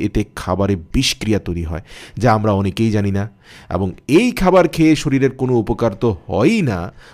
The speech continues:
বরং আপনার কিডনি সহ শরীরের গুরুত্বপূর্ণ অঙ্গগুলো নষ্ট হয়ে যায়। তাই আজ থেকেই চিপস খাওয়া বন্ধ করে দিন। এবং আপনাদের বলে দিচ্ছি, এই যে চিপস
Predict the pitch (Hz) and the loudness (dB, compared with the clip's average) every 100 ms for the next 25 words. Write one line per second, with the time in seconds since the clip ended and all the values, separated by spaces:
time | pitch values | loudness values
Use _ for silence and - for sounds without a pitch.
0 | - 101 104 95 90 92 90 - 120 131 | -4 -2 0 0 -2 -4 -6 -2 0 2
1 | 123 131 - 107 120 120 110 107 107 90 | 2 0 0 0 0 0 -2 0 0 -2
2 | 87 208 - - 208 196 165 151 139 117 | 0 0 -2 -2 0 2 4 4 2 2
3 | 117 107 101 90 90 98 - - 92 87 | 0 0 0 -2 -2 -2 -2 -4 -2 -2
4 | 82 85 82 120 123 - _ _ 135 160 | -4 -4 0 -2 -2 -12 _ _ 2 2
5 | - 101 - - _ _ - 120 - - | 0 -6 -6 -18 _ _ -2 -2 -2 -2
6 | 101 151 156 _ - 107 113 110 92 85 | 0 0 -4 _ -6 -2 0 -2 -4 -6
7 | 76 - - - - - 175 151 165 - | -8 -14 -20 -20 -6 2 4 4 0 -2
8 | 151 185 156 123 170 143 - 123 147 151 | 2 2 4 4 4 0 -2 0 2 2
9 | 156 190 | 0 -2